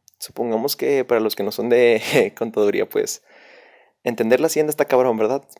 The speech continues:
Ahí me empezaron a, pues, a enseñar cómo funcionaba todo eso, de cómo contribuir, cómo regularizar años, sacar facturas, estados de cuenta, o sea, muchas cosas así.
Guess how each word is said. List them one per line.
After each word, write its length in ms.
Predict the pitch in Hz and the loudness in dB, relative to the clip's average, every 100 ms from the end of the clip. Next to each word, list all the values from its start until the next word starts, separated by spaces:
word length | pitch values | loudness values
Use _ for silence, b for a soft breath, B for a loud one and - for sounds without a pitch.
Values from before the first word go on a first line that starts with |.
| _ | _
Ahí 120 | 107 | -2
me 60 | 110 | -2
empezaron 640 | 113 107 113 - 107 110 | 0 -2 -2 -4 -2 -2
a, 360 | 107 101 95 92 | 0 0 -2 -6
pues, 160 | - - | -12 -8
a 40 | |
enseñar 300 | 104 98 95 | -6 -2 -4
cómo 180 | 98 104 | 0 -2
funcionaba 500 | 107 107 101 101 98 | -2 -6 -2 -2 -2
todo 200 | - 98 | -2 0
eso, 720 | 104 110 110 - 104 104 107 98 | 2 2 0 -2 0 0 -2 -2
de 120 | 98 | -6
cómo 380 | - 104 104 101 | -6 -4 -2 -2
contribuir, 960 | 107 107 101 95 101 104 104 107 101 B B B B B | -6 -4 -4 -2 -2 -2 -4 -4 -6 B B B B B
cómo 280 | - 101 104 | -6 0 2
regularizar 540 | 107 101 98 95 104 | 2 2 2 0 0
años, 600 | 101 104 104 104 104 107 - | 2 2 0 0 0 0 -2
sacar 300 | 107 104 101 | -4 -4 -6
facturas, 840 | 107 - 110 107 107 104 104 104 | -8 -6 -4 -2 2 4 2 0
estados 320 | 101 104 101 | -4 -2 0
de 60 | 101 | -2
cuenta, 400 | - 101 98 101 | -2 -2 -2 -4
o 40 | |
sea, 140 | 104 117 | -2 -4
muchas 240 | - 160 | -4 -2
cosas 180 | 156 143 | -2 -2
así. 240 | 107 95 | -4 -10